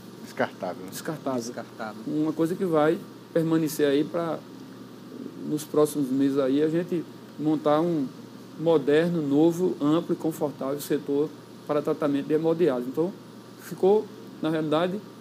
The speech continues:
Speaker 2: um, um, um, um resultado e um benefício pra cidade.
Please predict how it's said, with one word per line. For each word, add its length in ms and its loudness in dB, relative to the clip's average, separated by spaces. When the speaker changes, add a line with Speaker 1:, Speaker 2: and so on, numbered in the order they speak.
Speaker 2:
um, 40 -6
um, 480 -2
um, 280 -4
um 40 0
resultado 460 0
e 40 0
um 80 -2
benefício 440 -4
pra 140 -2
cidade. 380 -6